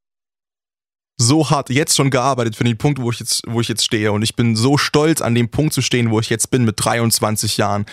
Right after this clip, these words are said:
Und ich weiß, dass das vielleicht viele sich denken, "Hö, was, bei dir ist alles easy und bei dir ist alles normal und oh mein Gott, bei dir ist überhaupt nichts Besonderes." Und es, ja, und dann sag ich, "Das ist okay, aber für mich ist es hier besonders."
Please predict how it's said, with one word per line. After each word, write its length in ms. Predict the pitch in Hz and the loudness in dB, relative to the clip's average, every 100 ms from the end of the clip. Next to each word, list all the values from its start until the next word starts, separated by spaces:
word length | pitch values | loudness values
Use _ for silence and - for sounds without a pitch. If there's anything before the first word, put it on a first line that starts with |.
| - - - | -12 -12 -8
Und 160 | - 120 | -2 0
ich 140 | 110 | 2
weiß, 320 | 127 139 131 | 2 2 0
dass 180 | 120 113 | 0 0
das 240 | 117 110 - - - - | 0 0 -2 -10 -10 -2
vielleicht 280 | 123 120 | 0 0
viele 300 | - 156 139 | 0 2 2
sich 200 | 120 120 | 2 0
denken, 300 | 135 131 117 | 2 2 4
"Hö, 200 | 110 117 98 | 4 2 0
was, 240 | 113 - 101 - 82 69 _ - | -2 -4 -8 -6 -6 -6 _ -8
bei 140 | - 107 | -2 0
dir 160 | 110 | 2
ist 100 | 107 | 0
alles 300 | - 117 113 - | 0 0 -2 -2
easy 280 | 156 139 123 | 0 2 2
und 160 | 110 | 2
bei 160 | 110 104 | 0 0
dir 120 | 107 | 0
ist 120 | 107 | 0
alles 260 | - 98 104 | 0 -2 0
normal 460 | 104 98 135 170 | 0 2 2 0
und 120 | 110 107 | 0 0
oh 80 | |
mein 200 | 107 95 | 0 0
Gott, 180 | 123 120 | 0 0
bei 140 | 101 110 | 0 0
dir 60 | |
ist 40 | 110 | 0
überhaupt 200 | 110 117 | 0 -2
nichts 120 | - | -4
Besonderes." 640 | 104 117 160 131 127 120 | 0 2 2 2 2 0
Und 120 | 95 | -2
es, 160 | 110 - - | -2 -6 -8
ja, 180 | - 139 | -2 -2
und 120 | 113 | 0
dann 80 | 110 | 0
sag 140 | 113 110 | 2 0
ich, 80 | |
"Das 80 | - | -2
ist 80 | 135 | -4
okay, 300 | - 123 107 | -2 -2 0
aber 160 | 107 104 | -2 0
für 120 | 113 | 2
mich 240 | 110 - | 2 0
ist 160 | - - | -4 -4
es 120 | 107 | -4
hier 120 | 104 | -4
besonders." 580 | 104 101 104 107 110 | -4 -2 -2 -2 -4